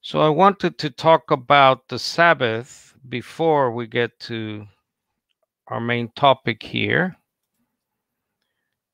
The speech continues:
Let's see if this works a little bit. Okay. I think that looks good. I hope anyway.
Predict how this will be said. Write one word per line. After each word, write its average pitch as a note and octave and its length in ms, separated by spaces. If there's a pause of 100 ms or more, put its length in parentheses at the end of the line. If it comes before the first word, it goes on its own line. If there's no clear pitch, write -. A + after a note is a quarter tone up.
(760)
Let's - 240
see A2 220
if - 120 (100)
this - 400
works - 540 (120)
a - 40
little G1+ 340 (100)
bit. - 340 (1000)
Okay. D3+ 460
I B2 60 (1200)
think - 220
that A#2+ 220
looks B2 280
good. G#3 300 (2500)
I A2+ 100
hope A#2+ 320
anyway. F3+ 420